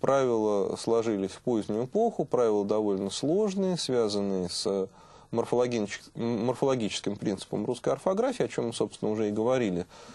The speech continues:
в предыдущей лекции. Вот, голчонок, холщовый. И наоборот, после твердых «е» пишется дешевый, желтый. Вот такие случаи вызывают больше всего затруднений у,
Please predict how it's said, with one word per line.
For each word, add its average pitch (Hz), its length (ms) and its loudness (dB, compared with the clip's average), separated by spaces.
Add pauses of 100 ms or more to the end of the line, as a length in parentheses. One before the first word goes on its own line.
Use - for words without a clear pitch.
(120)
в - 80 -20
предыдущей 127 640 0
лекции. 214 540 2 (720)
Вот, 107 220 2
голчонок, 165 560 2
холщовый. 175 720 2 (240)
И 175 80 2
наоборот, 147 640 4
после 123 400 0
твердых 139 540 0
«е» 120 200 2
пишется - 360 -6
дешевый, 117 540 2
желтый. 131 440 0 (280)
Вот 143 200 0
такие 160 280 2
случаи 220 340 0
вызывают 135 360 2
больше 156 320 2
всего 131 260 0
затруднений 143 920 0
у, 107 280 0